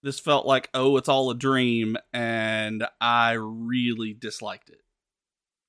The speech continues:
And I thought it was a cop-out. I thought that it felt bad, and, uh, I would have actually preferred if it had ended the game there and then gave me the opportunity to go back to a previous save right before instead of working it into the story.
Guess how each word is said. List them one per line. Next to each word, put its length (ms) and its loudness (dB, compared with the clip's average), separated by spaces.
And 120 -2
I 100 2
thought 260 4
it 80 -6
was 140 -6
a 80 -4
cop-out. 580 6
I 140 2
thought 460 0
that 220 -2
it 180 -8
felt 440 -4
bad, 760 0
and, 540 4
uh, 500 2
I 220 4
would 220 0
have 80 0
actually 380 -2
preferred 760 0
if 340 2
it 140 -4
had 220 -2
ended 380 0
the 80 0
game 400 0
there 400 0
and 140 2
then 160 2
gave 260 6
me 140 4
the 140 4
opportunity 580 0
to 80 -12
go 160 -2
back 300 0
to 160 -8
a 40 -8
previous 440 -8
save 280 -10
right 200 -10
before 420 -16
instead 280 -16
of 100 -18
working 320 -14
it 80 -14
into 200 -14
the 120 -20
story. 420 -16